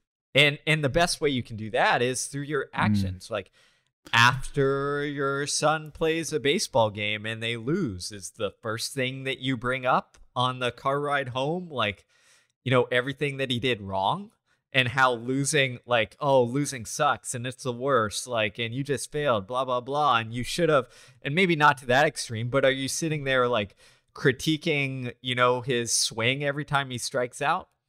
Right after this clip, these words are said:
Speaker 1: Well, what does that do? It sends the message that winning is what matters and losing is something to be avoided.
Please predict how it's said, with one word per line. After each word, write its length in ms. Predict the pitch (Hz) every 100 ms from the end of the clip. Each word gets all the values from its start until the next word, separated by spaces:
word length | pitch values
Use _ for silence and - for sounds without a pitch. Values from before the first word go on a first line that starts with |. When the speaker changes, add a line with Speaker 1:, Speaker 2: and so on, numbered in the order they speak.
| _ _ _
Speaker 1:
Well, 160 | 151 156
what 140 | 180
does 180 | 196 180
that 280 | 165 151 -
do? 380 | 175 220 117 101
It 140 | - -
sends 320 | - 175 147
the 100 | 139
message 500 | 135 147 165 123 -
that 320 | 120 113 -
winning 340 | 113 147 180 175
is 160 | 165
what 240 | 170 165 131
matters 520 | 113 113 117 117 -
and 180 | 104 104
losing 360 | 135 135 143
is 120 | 135
something 380 | - 117 107 110
to 80 | 107
be 180 | 107 107
avoided. 640 | 101 120 113 127 - _